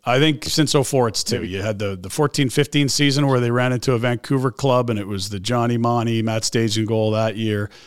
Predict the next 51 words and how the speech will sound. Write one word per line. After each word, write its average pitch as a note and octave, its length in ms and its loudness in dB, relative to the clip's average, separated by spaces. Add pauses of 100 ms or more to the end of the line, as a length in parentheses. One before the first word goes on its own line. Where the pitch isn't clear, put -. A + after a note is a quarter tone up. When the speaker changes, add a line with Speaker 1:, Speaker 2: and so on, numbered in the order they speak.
(220)
Speaker 1:
and G#2 160 -2
then A2+ 160 2
it G#2 160 -2
last A#2 400 2
year G#2+ 80 0
against G2+ 280 -4
Speaker 2:
Yeah. C3 80 4
Speaker 1:
Dallas. D3+ 260 -2
But G2 100 -6
that's B2+ 240 0
it. A3+ 200 -2
And A#2 140 -2
if, A#2 160 -2
if B2 220 -4
you E3 220 2
look D3+ 280 2
at D#3 140 0
the E3 80 0
Speaker 2:
Well, D3 100 0
Speaker 1:
league B2+ 280 4
Speaker 2:
that A#2 80 -2
Speaker 1:
as A2+ 200 0
percentiles, C3 720 0
like, B2 120 2
okay, B2+ 160 0
so A2+ 120 -2
half C#3 300 0
the G#3+ 80 -2
league's F3 240 2
gonna E3+ 120 2
make E3 220 -2
the - 60 -18
playoffs, B2+ 400 -2
so - 140 -4
you're A2 380 -6
in A#2 60 -4
the G#2+ 60 -6
top D3 260 0
half C3 280 0
if B2+ 80 -8
you C3 40 -6
make C#3 140 -2
the - 40 -20
playoffs. A#2 380 -2
That G3+ 100 -2
happens D3 200 -4
about C3+ 140 -2
every B2 260 0
other G2+ 120 -6
year F#2 200 -10
here. A2 240 -4